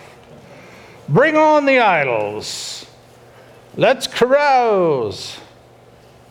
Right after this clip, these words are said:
Hurrah, hurrah, hurrah. Having seen what happened with Pharaoh ten times over,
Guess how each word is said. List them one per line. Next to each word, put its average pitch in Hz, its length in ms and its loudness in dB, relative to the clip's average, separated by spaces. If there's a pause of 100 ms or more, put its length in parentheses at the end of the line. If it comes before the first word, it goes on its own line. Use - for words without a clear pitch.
(300)
Hurrah, 226 480 0
hurrah, 214 480 -2
hurrah. 196 500 -4 (1400)
Having 208 680 0
seen 269 560 0
what 208 160 2
happened 185 400 0
with 143 220 0
Pharaoh 180 800 2
ten 262 300 0
times 185 420 -2
over, 202 540 0